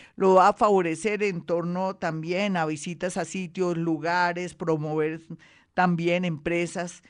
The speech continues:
en fin. El mundo artístico también llama a los nativos de Leo. Vamos a mirar a los nativos de Virgo. Virgo, no se me preocupe tanto por el qué dirán o qué dirá la mamá de él o de ella. No,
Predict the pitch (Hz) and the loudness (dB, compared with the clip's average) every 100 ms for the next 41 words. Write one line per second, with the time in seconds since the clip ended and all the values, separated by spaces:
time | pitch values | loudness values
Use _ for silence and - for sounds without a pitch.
0 | _ - 165 139 165 143 143 196 190 196 | _ -8 -6 -6 -6 -6 -4 -2 0 2
1 | 220 226 220 208 - 214 - 214 190 180 | 2 4 4 2 -2 -8 -6 -6 -4 -2
2 | 165 165 175 190 180 175 180 165 151 151 | -2 -2 -4 -2 0 0 0 -4 -4 -6
3 | 147 156 147 147 147 135 123 117 - - | -6 -8 -8 -8 -8 -8 -10 -12 -18 -20
4 | - 190 277 320 285 277 285 285 285 262 | -10 -8 -6 -4 -4 -4 -4 -2 -2 -2
5 | 254 269 262 254 240 220 190 202 233 247 | -4 -6 -4 0 0 -2 -4 -4 -6 0
6 | 269 240 214 233 269 269 262 269 277 240 | 2 4 2 -2 -4 -2 -4 -4 -4 -2
7 | 226 233 - 240 233 226 220 226 254 233 | -4 -4 -2 -2 0 -2 -2 -2 -2 -2
8 | 180 _ _ _ - 180 165 160 156 165 | -2 _ _ _ 0 2 2 0 -2 -2
9 | 170 196 180 190 202 180 - - - 196 | -2 -2 -4 -4 -6 -10 -16 -16 -4 -4
10 | - 180 185 185 185 190 196 170 160 156 | 0 0 0 -2 -4 -4 -6 -6 -8 -6
11 | 175 180 185 196 160 156 151 185 208 196 | -6 -4 -4 -6 -6 -6 -4 -4 -6 -8
12 | 131 160 165 170 180 233 277 254 | -12 -10 -6 -4 -2 -2 -4 -6